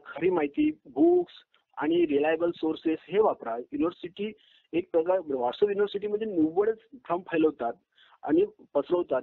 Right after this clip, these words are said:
त्याच्यामुळे काय होतं की मित्र मित्र किंवा समाजामध्ये भांडणे तंटे निर्माण होतात. म्हणून सरकारही प्रयत्न करत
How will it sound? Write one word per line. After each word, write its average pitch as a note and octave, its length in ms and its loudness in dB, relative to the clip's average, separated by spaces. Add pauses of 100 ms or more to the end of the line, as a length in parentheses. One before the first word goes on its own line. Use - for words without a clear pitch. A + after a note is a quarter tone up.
त्याच्यामुळे F#3+ 440 -2
काय F3+ 200 0
होतं D3+ 280 -4 (360)
की G#3+ 280 -8 (580)
मित्र C#4+ 320 0
मित्र D#3+ 420 -2 (360)
किंवा F3+ 240 0
समाजामध्ये F3+ 520 -2
भांडणे E3 360 -4
तंटे D#3+ 340 -2
निर्माण D3+ 280 0
होतात. B2+ 280 -6 (580)
म्हणून G4 380 2 (100)
सरकारही E3 760 -4
प्रयत्न F#3 340 0
करत F#3+ 240 0